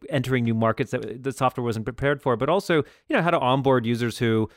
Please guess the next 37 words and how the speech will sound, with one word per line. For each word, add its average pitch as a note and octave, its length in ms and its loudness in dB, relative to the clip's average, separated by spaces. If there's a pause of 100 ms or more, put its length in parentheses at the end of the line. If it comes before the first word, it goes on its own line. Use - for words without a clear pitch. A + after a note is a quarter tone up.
(140)
didn't B2+ 180 0
go B2 100 2
through A#2+ 160 -4
I G#2+ 120 -4
T E3+ 220 -2
training, C#3 520 0
that A2 120 -2
doesn't B2+ 240 0
have A2+ 240 -2
the A2 100 -2
right G#2+ 160 0
security D3 420 -2
defaults. B2+ 580 0
You D3 100 -6
know, G#2+ 120 0
we A2+ 100 0
were C3+ 80 2
recording A#2 320 0
Equity, A#2 320 0
but G#2+ 60 -4
we G2+ 100 -2
have F#2+ 80 -4
a G2 80 -2
password B2 460 -2
on A2 180 0
this. A2 220 -4
We A#2+ 60 -4
have G2+ 60 -6
an G#2+ 420 -4
undisclosed A#2 580 -2
meeting B2 220 0
I A#2 80 0
D. A2 120 -2
You're G#2+ 160 -2
not A#2 280 -2
getting A2+ 260 2
in. A2 180 2